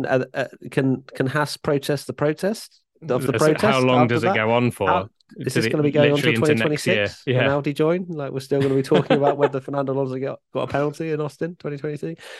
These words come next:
Speaker 1: Either way, absolute disgrace. Um, I look forward to seeing what they manage to achieve at the Mexican Grand Prix this weekend, 'cause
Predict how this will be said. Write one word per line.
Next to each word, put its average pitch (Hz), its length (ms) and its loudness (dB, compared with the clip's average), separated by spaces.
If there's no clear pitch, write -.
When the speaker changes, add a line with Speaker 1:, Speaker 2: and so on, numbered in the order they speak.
Speaker 1:
Either 202 200 6
way, 139 360 4
absolute 147 480 -2
disgrace. 101 680 -4
Um, 104 520 0
I 113 280 0
look 123 160 -6
forward 110 320 -4
to 101 120 -10
seeing 107 420 -6
what 110 240 -6
they 123 260 -2
manage 127 300 -6
to 135 180 -2
achieve 135 300 -8
at 139 60 -10
the 139 40 -8
Mexican 147 300 -10
Grand 139 160 -6
Prix 156 160 -4
this 160 160 -8
weekend, 151 500 -4
'cause 113 320 -8